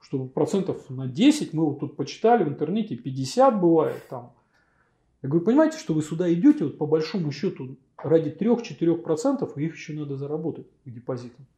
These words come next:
Да вы что, нам это вообще не интересно? Я говорю, а на двадцати годах это знаете, как, какой дает плюс? Начинаешь Excel показывать. Кто-то уходит, естественно,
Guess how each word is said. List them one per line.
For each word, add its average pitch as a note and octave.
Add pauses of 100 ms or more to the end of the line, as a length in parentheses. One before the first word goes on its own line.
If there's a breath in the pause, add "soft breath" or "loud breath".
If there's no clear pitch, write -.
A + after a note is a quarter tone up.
(100)
Да B2
вы C#3+
что, -
нам C#3
это C3+
вообще C#3
не C#4+
интересно? E3+ (580)
Я C3+
говорю, D3
а -
на D#3
двадцати F#3
годах G3+
это C#3+
знаете, A3
как, C#3+
какой D3
дает C3
плюс? B2+ (540)
Начинаешь C4
Excel A#3
показывать. D#3 (380 soft breath)
Кто-то C#4+
уходит, G3+
естественно, C3+